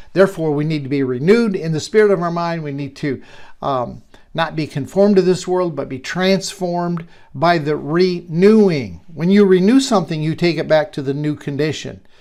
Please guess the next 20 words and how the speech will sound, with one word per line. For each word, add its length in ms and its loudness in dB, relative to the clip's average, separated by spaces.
The 60 -4
new 160 4
condition 420 4
of 80 -6
the 60 -6
mind 300 -6
is 100 -6
the 60 -8
mind 260 -4
of 60 -16
Christ. 500 -12
It's 120 -20
the 60 -8
way 160 -4
the 120 -6
Father 340 -2
designed 480 -6
you 120 -8
to 80 -14
think, 420 0